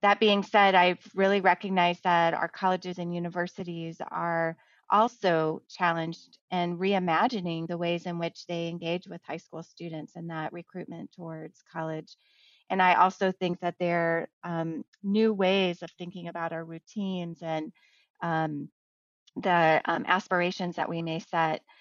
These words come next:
Um, I share in what, uh, Doctor Jeff was talking about early with the focus on wellness.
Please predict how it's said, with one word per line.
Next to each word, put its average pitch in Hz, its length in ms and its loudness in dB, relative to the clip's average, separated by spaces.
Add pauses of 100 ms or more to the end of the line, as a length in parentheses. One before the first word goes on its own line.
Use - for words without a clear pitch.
(460)
Um, 175 320 2
I 208 340 6 (280)
share 202 460 4
in 175 200 2
what, 170 320 4
uh, 170 160 -2
Doctor 175 300 -2
Jeff 180 260 0
was 175 100 -14
talking 180 280 -10
about 165 220 -2
early 180 360 -2
with 160 140 -12
the 160 280 -2 (180)
focus 190 300 -4
on 165 180 -6
wellness. 175 440 0